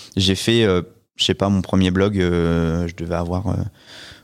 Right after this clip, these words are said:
ouais, euh, quinze, seize ans, je pense. Et, et, et du coup, euh, j'ai toujours fait ça. Mais c'est que très récemment, on va dire, enfin, très récemment,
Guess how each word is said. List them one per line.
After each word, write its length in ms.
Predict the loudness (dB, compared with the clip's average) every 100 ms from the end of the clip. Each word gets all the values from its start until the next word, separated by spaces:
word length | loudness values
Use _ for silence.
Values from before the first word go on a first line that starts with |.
| 0
ouais, 80 | 4
euh, 200 | 4 2
quinze, 220 | 0 -2
seize 220 | 0 2
ans, 100 | 2
je 100 | 0
pense. 280 | 0 0 2
Et, 60 | 2
et, 1080 | 2 2 2 0 0 0 2 0 0 0 0
et 40 |
du 140 | 0 -4
coup, 220 | 0 2
euh, 80 | 0 -6 _ _ -6
j'ai 160 | -2
toujours 400 | 0 2 4 2
fait 120 | 0 0
ça. 200 | 0 -2 -10 -8 0
Mais 500 | 4 4 2 -2 -16
c'est 300 | -6 -2 -2 -2 _ -4
que 80 | -4
très 340 | -2 0 2
récemment, 480 | 2 2 2 4 4
on 40 |
va 140 | 4 2
dire, 120 | 0 0
enfin, 180 | -4 -6 -8
très 160 | -2
récemment, 320 | -2 0 -2